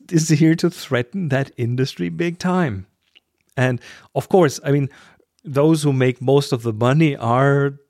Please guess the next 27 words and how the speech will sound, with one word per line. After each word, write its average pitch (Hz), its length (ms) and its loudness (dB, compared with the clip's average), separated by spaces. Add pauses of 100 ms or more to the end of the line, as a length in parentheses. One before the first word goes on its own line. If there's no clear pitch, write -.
(160)
the 147 80 2
ones 135 500 0
selling 147 480 -2
you 147 140 0
those 156 260 0
stock - 380 -6
photography - 800 -4
products. 101 580 -6 (680)
It's, - 320 -6 (180)
it 240 220 -2
really 311 260 4
compares 208 540 2
to 196 80 -10
the 170 60 -2
gold 196 300 -2
rush. 135 220 0
The - 80 -6
people 196 380 0
who 156 120 0
made 143 280 0
the 131 80 -4
most 131 500 0
money 123 340 2
during 113 260 -4
the 120 60 -4
gold 110 300 -2
rush 156 260 -4